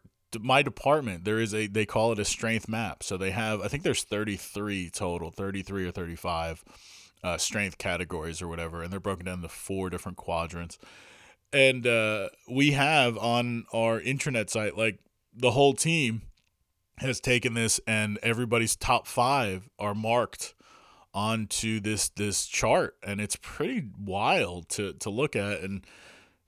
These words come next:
think that the company really wants us to identify our strengths and use our strengths, um, and, and, uh, you know, thrive that way.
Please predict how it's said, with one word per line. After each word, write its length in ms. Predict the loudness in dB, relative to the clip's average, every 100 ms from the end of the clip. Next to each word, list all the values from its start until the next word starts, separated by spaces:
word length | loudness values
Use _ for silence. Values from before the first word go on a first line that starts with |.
| -2
think 240 | 0 2
that 140 | 2 2
the 80 |
company 580 | 0 -2 0 0 2 0
really 420 | -2 2 6 6
wants 360 | 4 4 2 2
us 180 | 0 0
to 500 | -2 -2 -2 -2 -6 -12 _ _ _ _ _ _ _ -4
identify 640 | -2 2 4 2 2 2 2
our 120 | 0
strengths 380 | 0 -2 -2 -4
and 100 | 0
use 280 | 0 2
our 120 | 0 -4
strengths, 500 | -8 -8 -10 -12 -12
um, 380 | -10 -10 -12 -12
and, 220 | -10 -10 -8
and, 340 | -8 -8 -8
uh, 240 | -8 -8 -8
you 100 | -6
know, 80 | -6
thrive 420 | -4 -2 -2 -2
that 200 | -6 -6
way. 200 | -10